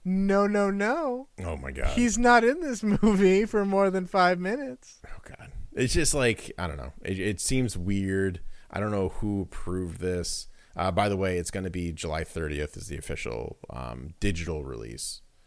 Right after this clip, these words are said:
Speaker 2: And then
Speaker 1: Okay.
Speaker 2: on Blu-ray, it's, I, I don't remember the exact day on Blu-ray, but it is the first week of August.
Speaker 1: They are barely waiting for it to even get out of theaters
Speaker 2: I'm so
Speaker 1: before they put it on
Speaker 2: excited.
Speaker 1: D V D.
Speaker 2: I'm so excited. I cannot wait to buy this movie.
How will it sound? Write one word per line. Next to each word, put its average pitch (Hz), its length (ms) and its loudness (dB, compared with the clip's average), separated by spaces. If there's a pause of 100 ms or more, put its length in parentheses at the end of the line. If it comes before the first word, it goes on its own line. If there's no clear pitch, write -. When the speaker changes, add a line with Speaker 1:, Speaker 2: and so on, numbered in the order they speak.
(280)
Speaker 2:
And 82 160 -6
then 80 360 -6
Speaker 1:
Okay. - 80 -6
Speaker 2:
on 82 140 -6
Blu-ray, 82 960 -4 (100)
it's, - 640 -8
I, 95 60 -10
I - 300 -12
don't 101 120 -4
remember 85 180 -8
the 73 80 -8
exact 76 240 -10
day 76 80 -10
on 62 80 -8
Blu-ray, 62 200 -10
but 73 180 -8
it 76 100 -10
is 78 140 -12 (280)
the 78 120 -8
first - 360 -12
week 71 140 -10
of 73 80 -14
August. 73 200 -12
Speaker 1:
They 196 120 4
are 226 140 6
barely 147 520 0
waiting 127 340 -2
for - 120 -6
it 113 100 -6
to - 80 -6
even 117 280 -8
get 123 240 -2
out 120 160 0
of 107 80 -8
theaters 110 260 -4
Speaker 2:
I'm 147 100 8
so 104 300 6
Speaker 1:
before - 0 -
they - 0 -
put - 140 0
it 82 40 4 (140)
on 76 80 -2
Speaker 2:
excited. 78 60 -6
Speaker 1:
D 110 100 -4
V 107 100 -8
D. 110 60 0
Speaker 2:
I'm 110 140 2
so 107 220 -2
excited. - 200 -6
I 104 60 -2
cannot 95 340 4
wait 78 160 -4
to - 60 -10
buy 76 160 -6
this 64 120 -10
movie. 73 280 -10